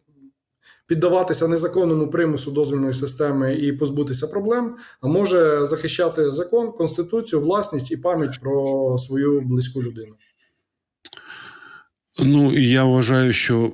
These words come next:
Speaker 2: в принципі, на цьому етапі, е, доволі вичерпно ви, е, надали відповідь.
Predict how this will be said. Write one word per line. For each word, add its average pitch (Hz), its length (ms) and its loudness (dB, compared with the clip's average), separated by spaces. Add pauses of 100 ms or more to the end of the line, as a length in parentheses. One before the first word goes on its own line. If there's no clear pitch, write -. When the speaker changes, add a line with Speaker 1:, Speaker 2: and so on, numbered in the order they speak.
(240)
Speaker 2:
в - 220 -6
принципі, 110 760 2 (1400)
на 120 300 2
цьому 110 400 2
етапі, 101 480 0
е, 98 520 -2
доволі 107 520 2
вичерпно 95 640 2
ви, 87 280 2 (180)
е, 85 280 0 (400)
надали 101 380 2
відповідь. 101 640 0